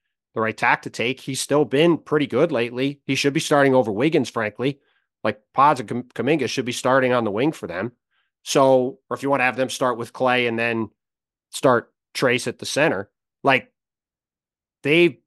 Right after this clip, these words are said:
they're ju-, they've just had, they've got themselves in a,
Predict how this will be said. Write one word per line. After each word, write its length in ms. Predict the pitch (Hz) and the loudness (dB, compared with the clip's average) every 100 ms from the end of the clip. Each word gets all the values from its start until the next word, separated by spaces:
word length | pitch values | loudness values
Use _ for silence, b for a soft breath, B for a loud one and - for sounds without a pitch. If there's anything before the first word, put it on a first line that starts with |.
| _ | _
they're 240 | 127 170 214 | 0 4 4
ju-, 100 | 175 | 2
they've 260 | - 190 202 | 2 2 4
just 200 | 226 - | 2 4
had, 420 | 180 190 175 120 _ | 4 4 2 -2 _
they've 240 | 165 180 | -4 -4
got 220 | - 196 190 | 2 2 2
themselves 420 | 165 185 175 143 | -4 0 0 0
in 100 | 135 | -4
a, 160 | 117 | -4